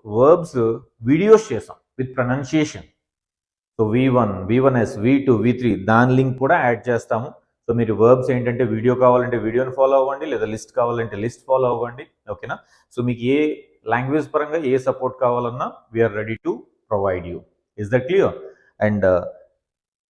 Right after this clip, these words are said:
మీరు, like, మళ్ళీ as usual కామెంట్స్‌లో సెంటెన్సెస్ చెప్తాను, చేయండి. ఓకేనా? నిన్న మా బాస్ మీటింగ్‌లో ఉండలేకపోయారు. నిన్న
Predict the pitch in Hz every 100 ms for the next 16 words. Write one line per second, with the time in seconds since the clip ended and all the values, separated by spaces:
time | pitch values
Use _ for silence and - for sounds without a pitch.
0 | - 107 98 78 - - - 110 - -
1 | - - 120 127 120 123 123 131 127 127
2 | 139 135 135 95 85 - - _ _ _
3 | _ _ _ - 127 135 127 120 - -
4 | 117 - 127 233 - - 113 107 147 -
5 | - 98 113 - - - - 127 151 175
6 | 196 - - _ _ 131 127 135 147 143
7 | 127 135 135 139 113 107 - 107 92 90
8 | - _ _ 107 113